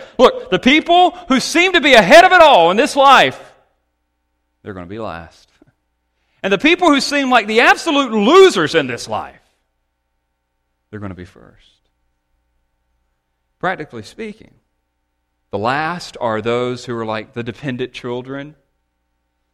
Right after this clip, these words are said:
the poor who give up resources and relationships in this life to put Jesus first, you know it's gonna cost you something, right? Like, you're just,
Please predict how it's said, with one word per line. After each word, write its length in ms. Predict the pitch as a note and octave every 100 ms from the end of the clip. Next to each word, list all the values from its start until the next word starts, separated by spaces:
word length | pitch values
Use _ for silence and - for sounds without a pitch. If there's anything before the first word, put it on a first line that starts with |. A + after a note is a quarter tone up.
| _ _
the 60 | -
poor 380 | - C#3+ C#3+
who 140 | D3 C3
give 180 | C3 B2+
up 580 | B2+ C3+ C3 - - _
resources 800 | B2 C3 B2+ C#3+ C3 C3 C3 B2
and 100 | G#2+
relationships 880 | G#2 A#2 C3 - B2+ - C3+ -
in 100 | A#2+
this 220 | A2 A#2+
life 300 | B2 B2+ C3+
to 60 | -
put 160 | - A#2
Jesus 300 | B2 B2 B2
first, 260 | - C3
you 60 | D#3+
know 100 | G3
it's 120 | C#3
gonna 120 | C3
cost 340 | A2+ D#3 C#3+ -
you 60 |
something, 320 | G#2+ A#2+ -
right? 200 | A2 B2+
Like, 160 | A#2+ A2+
you're 80 | D3
just, 240 | C#3 -